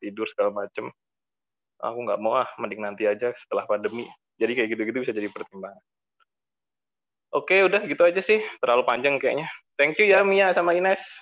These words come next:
Aku mau lompat ke sebelah dulu ah, ngecek.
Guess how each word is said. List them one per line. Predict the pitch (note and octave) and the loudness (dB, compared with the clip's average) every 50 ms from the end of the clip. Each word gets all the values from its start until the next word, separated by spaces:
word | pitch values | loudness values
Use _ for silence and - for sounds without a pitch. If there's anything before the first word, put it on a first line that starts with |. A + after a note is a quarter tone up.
| _ _ _ _ _ _ _ _ _ _ _ _ _ _ _ _ _ _ _ _ _ _ _ _ _ _ _ _ _ _ _ _ _ _ _ _ _ - | _ _ _ _ _ _ _ _ _ _ _ _ _ _ _ _ _ _ _ _ _ _ _ _ _ _ _ _ _ _ _ _ _ _ _ _ _ -2
Aku | - C3 C3+ - - E3 F3+ | 0 0 0 2 0 2 4
mau | F3 E3 D#3+ D#3 D#3 D3 - - - _ _ _ _ _ _ - - - _ _ _ _ _ _ _ _ - | 4 6 6 6 4 2 0 -2 -8 _ _ _ _ _ _ -20 -20 -20 _ _ _ _ _ _ _ _ -4
lompat | C3+ C3+ C3+ - C3+ C3 - | -2 -2 -2 0 -2 -2 -2
ke | - C#3+ | -2 -4
sebelah | - C#3 B2+ B2 B2 B2+ - A#2+ | -4 -4 -2 0 0 0 0 0
dulu | A#2+ C3+ C#3 D#3 E3+ | -4 -2 0 2 2
ah, | - - - | 0 -2 -6
ngecek. | - B2+ - - - C4+ C#4+ - | -8 -10 -8 -2 -2 -2 -2 -2